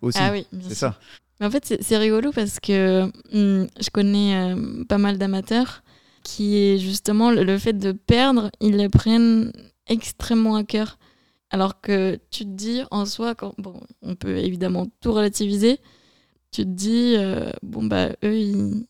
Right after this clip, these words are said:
Speaker 2: ils ont, ils ont perdu, euh, une partie, euh, dans un tournoi amical, euh, et c'est la fin, c'est la fin du monde pour eux, alors que toi, tu, tu perds au championnat de France, t'as, t'as des milliers de personnes qui te regardent, et, et, euh,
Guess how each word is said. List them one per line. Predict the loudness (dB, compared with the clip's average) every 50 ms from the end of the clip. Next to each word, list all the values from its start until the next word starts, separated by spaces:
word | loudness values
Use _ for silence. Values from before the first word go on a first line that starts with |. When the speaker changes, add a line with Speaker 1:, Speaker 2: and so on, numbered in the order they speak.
| _ -10
Speaker 2:
ils | -6 -4 -2 -2
ont, | -2 -2 -2 -2 -4 -4 -6 -10 _ _ -8
ils | -6 -4 -2
ont | -2 0
perdu, | 0 0 0 0 0 -2 -2 0 0
euh, | 0 0 -2 -2 -6 -10 -16 -20 -20 _ _ _ _ -2
une | 0 2 2
partie, | 2 2 0 0 -4 -6 -2 0 0
euh, | 2 2 2 0 0 -2 -2 -4 -4 -6 -8
dans | -6 -4 -2 0
un | 0 0
tournoi | -2 -2 -2 -2 -2 -2
amical, | -2 -2 -2 -4 -4 -4 -2 -2 0 2 2 2 2
euh, | 2 2 2 2 0
et | -2
c'est | -2 -4 -6
la | -6 -6
fin, | -6 -8 -8 -6 -6 -6 -6 -6 -6 -6 -6
c'est | -6 -6 -6
la | -4
fin | -2 -2 -2
du | 0 2
monde | 2 2 2 2
pour | 0 0 2 4
eux, | 4 4
alors | 4 2 -2 -4 -6
que | -8 -8 -8 -8 -8 _ _ _ _ _ _ _ _ _ _ _ _
toi, | -6 -4 -4 -4
tu, | -4 -6 -6 -6 -6 -8
tu | -8 -8 -6
perds | -4 -4 -2 -2 -2
au | -2
championnat | -2 -2 -2 -2 -2 -2 -2 -4
de | -6
France, | -6 -4 -4 -2 -4 -4
t'as, | -6 -10 -8
t'as | -6 -6 -4
des | -2 0
milliers | 0 0 0 0 -2
de | -2
personnes | -4 -4 -2 -2 -2 -2
qui | -2 -4 -8
te | -8
regardent, | -6 -6 -4 -2 -2 -2 -2 -2 -2 -2
et, | -2 -4 -4 -6 -8 -10 -14 _ _ _ _ _ _ _ _ _ _ _ -6
et, | -2 -2 0
euh, | 0 0 -2 -4